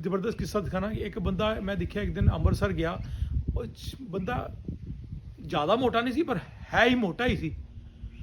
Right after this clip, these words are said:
ਰਿਕਸ਼ੇ ਵਾਲੇ ਭਾਈ, "ਇੱਧਰ ਆਈ, ਰਿਕਸ਼ੇ ਤੇ ਜਾਣਾ।" ਰਿਕਸ਼ੇ ਤੇ ਨਹੀਂ ਚੜ੍ਹਿਆ ਹੋਇਆ। ਕਿਉਂ? ਕਿਉਂਕਿ ਮੋਟਾ ਹੋ ਗਿਆ, ਹੱਥਾਂ ਪੈਰਾਂ 'ਚ ਜਾਨ ਹੀ ਨਹੀਂ ਰਹਿ ਗਈ। ਹਰ ਤਰ੍ਹਾਂ ਦੀ ਬਿਮਾਰੀ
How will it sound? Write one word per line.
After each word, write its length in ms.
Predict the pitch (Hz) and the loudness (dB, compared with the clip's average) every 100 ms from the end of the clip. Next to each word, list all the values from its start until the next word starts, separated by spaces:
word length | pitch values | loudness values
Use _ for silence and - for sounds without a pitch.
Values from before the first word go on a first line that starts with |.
| - 220 | -4 2
ਰਿਕਸ਼ੇ 260 | 220 156 | 2 6
ਵਾਲੇ 180 | 240 233 220 214 196 | 8 10 8 6 6
ਭਾਈ, 240 | 226 220 | 6 6
"ਇੱਧਰ 200 | 233 240 | 4 4
ਆਈ, 240 | 220 220 190 - - - - | 6 4 0 -10 -16 -12 -2
ਰਿਕਸ਼ੇ 260 | 202 - | -2 2
ਤੇ 80 | 214 | 4
ਜਾਣਾ।" 200 | 190 185 - - - | 4 2 -2 -4 6
ਰਿਕਸ਼ੇ 300 | 302 294 320 | 6 8 6
ਤੇ 80 | |
ਨਹੀਂ 100 | 330 | 6
ਚੜ੍ਹਿਆ 280 | 311 285 277 | 4 2 2
ਹੋਇਆ। 260 | 220 190 175 - - - - - - - - - - - - - - - - - - - - - | 2 0 -4 -8 -10 -12 -12 -10 -6 -6 -4 -2 -2 -4 -10 -12 -12 -12 -12 -14 -16 -16 -12 -6
ਕਿਉਂ? 280 | 262 330 381 - - - - - - - | -2 -2 -2 -10 -12 -10 -10 -8 -8 -8
ਕਿਉਂਕਿ 220 | 302 330 | -6 -4
ਮੋਟਾ 340 | 359 262 339 | 0 2 2
ਹੋ 100 | 311 | 0
ਗਿਆ, 180 | 233 294 - - - - - - - | 0 -4 -6 -8 -10 -10 -10 -10 -8
ਹੱਥਾਂ 200 | 196 247 | -4 -2
ਪੈਰਾਂ 220 | 220 226 | 0 0
'ਚ 60 | 220 | 0
ਜਾਨ 260 | 202 202 | 2 2
ਹੀ 60 | 254 | 2
ਨਹੀਂ 120 | 262 | -2
ਰਹਿ 120 | 240 | -2
ਗਈ। 100 | 202 220 - - - - - - - - - - - - - - - - - - _ - | -4 -8 -12 -14 -16 -12 -10 -8 -8 -10 -14 -16 -16 -20 -20 -20 -18 -20 -20 -20 _ -20
ਹਰ 360 | - - 233 311 | -12 4 4 4
ਤਰ੍ਹਾਂ 300 | - 240 240 | 2 2 4
ਦੀ 60 | |
ਬਿਮਾਰੀ 560 | 214 196 175 165 170 | 2 2 4 4 2